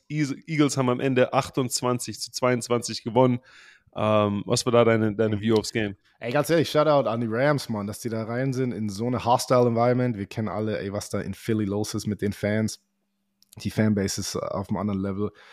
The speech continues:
Speaker 2: Und dann so eine Performance hinzulegen, war echt gut. Das ist nicht einfach, Alter, für ein West Coast Team, äh, da in den Schnee zu kommen und in die Kälte. Ähm, am Ende hat's nicht gelangt, ähm,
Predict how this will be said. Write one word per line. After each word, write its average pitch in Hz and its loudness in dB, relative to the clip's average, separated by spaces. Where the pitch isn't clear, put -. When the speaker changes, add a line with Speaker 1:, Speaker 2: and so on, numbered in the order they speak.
Speaker 2:
Und 123 0
dann 147 6
so 123 4
eine 170 6
Performance 151 0
hinzulegen, 110 0
war 107 0
echt 123 -4
gut. 131 -2
Das 104 -4
ist - -8
nicht 165 0
einfach, 156 0
Alter, 104 0
für - -8
ein 110 -2
West 139 2
Coast - -2
Team, 143 2
äh, 117 0
da 110 2
in 110 4
den 113 4
Schnee 127 0
zu 123 -10
kommen 131 2
und 123 2
in 117 2
die 117 0
Kälte. 139 2
Ähm, 120 4
am 113 0
Ende 143 4
hat's 135 2
nicht 139 0
gelangt, 135 2
ähm, 117 0